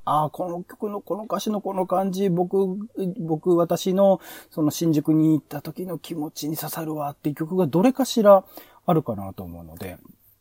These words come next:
なかなかこれだけですね、こういういろいろな角度から、あの、歌われてる街というのもなかったりすると思うので、そういう意味でやっぱ新宿っていうのは貴重というか、す-、すごい街だなっていうところを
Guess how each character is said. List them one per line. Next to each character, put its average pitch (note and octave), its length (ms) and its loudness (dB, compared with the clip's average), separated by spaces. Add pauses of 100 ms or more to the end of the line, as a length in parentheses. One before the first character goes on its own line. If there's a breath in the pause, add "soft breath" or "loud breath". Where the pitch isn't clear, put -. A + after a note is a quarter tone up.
(280)
な D#3 100 -4
か A3+ 80 4
な B3+ 80 4
か B3+ 120 2
こ - 180 2
れ B3+ 120 4
だ D4+ 120 2
け B3 140 0
で B2 100 -4
す - 160 -14
ね、 F#2+ 60 -12
こ F3+ 240 6
う F#3+ 80 6
い F#3+ 300 8
う - 60 2
い E3+ 120 4
ろ G#3+ 120 8
い A3+ 40 6
ろ A3+ 120 8
な G#3 120 6
角 A3+ 280 2
度 A#2+ 120 2
か F#2+ 140 -8
ら、 F#2 240 -6 (520 loud breath)
あ C3 120 0
の、 A2+ 480 -2
歌 D#3+ 200 6
わ D#3+ 120 6
れ D3 60 0
て D#3 140 0
る C#3 100 2
街 C#3 440 -2
と B2+ 180 -4
い G#2+ 140 -6
う G#2 200 -4
の F2+ 120 -10
も B2+ 360 2 (400 loud breath)
な D#3 80 0
か B2 120 -4
っ A#2+ 120 -10
た - 80 -8
り F2 100 -12
す - 180 -8
る C3+ 140 -2
と A2 140 -6
思 A#2+ 340 0
う - 20 -2
の G2+ 120 -2
で、 A#2 100 -2
そ G3+ 180 -2
う G#3 60 2
い G#3 60 2
う G3 80 4
意 F#3 60 4
味 C3+ 100 2
で F#2 80 -10
や F#2 60 -10
っ - 20 -14
ぱ - 100 -14
新 G#2 280 -10
宿 G2+ 220 -10
っ - 20 -10
て - 180 -10
い G2+ 80 -6
う G2+ 220 -8
の F2 140 -8
は E2+ 240 -6 (720 loud breath)
貴 - 160 -10
重 C#3+ 240 0
と C3 120 -2
い B2+ 80 -2
う A#2+ 120 -4
か、 F#2+ 140 -8
す-、 - 140 -10 (160)
す - 160 -4
ご - 200 12
い E2 120 6
街 - 300 -6
だ F2+ 160 -8
な C#3 300 2
っ - 20 -20
て - 140 -18
い D#2 180 -16
う D#2 60 -16
と - 100 -18
こ - 160 -6
ろ A#3+ 100 4
を D#3 240 0